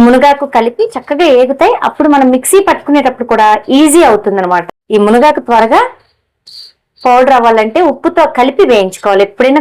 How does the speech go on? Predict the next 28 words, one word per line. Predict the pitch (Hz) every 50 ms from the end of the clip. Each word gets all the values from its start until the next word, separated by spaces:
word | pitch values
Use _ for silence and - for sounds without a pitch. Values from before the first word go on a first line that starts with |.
| 233
గుర్తుపెట్టుకోండి. | 214 - - 190 202 190 - - 196 185 185 185 - -
కరివేపాకు | 233 240 262 285 277 285 277 269 - - - _ _ -
పొడి | 240 214 214 202
గానీ, | 214 208 202 202 202 208 208
మునగాకు | 208 208 220 220 254 254 247 - -
పొడి | 208 196 196 190
గానీ, | 196 190 190 190 190 226 - _ _ _ _ _ _ - 262
ఇట్లా | 254 - 262 294 349 415 466 - _ _ _ - 233
ఈ | 226 - -
కల్లుప్పుతో | 240 226 254 294 392 381 - - - 302 285 -
పాటు | 254 233 233 233 294 262
వేయించుకుంటే | 226 220 214 214 214 - - 226 208 - 339 427 480 - -
ప్రిజర్వేటివ్ | 240 247 233 262 311 330 349 339 349 302 277 - -
కూడా | 220 175 - - -
స-, | - - - -
మనం | - 226 220 226 196 190
దాదాపు | 185 185 202 - 269 285 285 359 - -
సిక్స్ | 254 240 - - 240
మంత్స్ | 226 240 233 294
వరకు | 302 311 302 320 302
నిలవ | 254 240 247 247 247
ఉంటుంది | 226 208 208 190 185 175 165
ఇది. | 156 175 175 - - - _ _ _ _ -
కాబట్టి | 240 226 226 240 240 - 359 427 370 254
ఉప్పు | 240 240 - - 311 -
కూడా | 330 330 427 427
వేయించుకోవాలి | 349 285 277 294 320 - - - 269 214 180 165 165 160
ఇలా | 160 -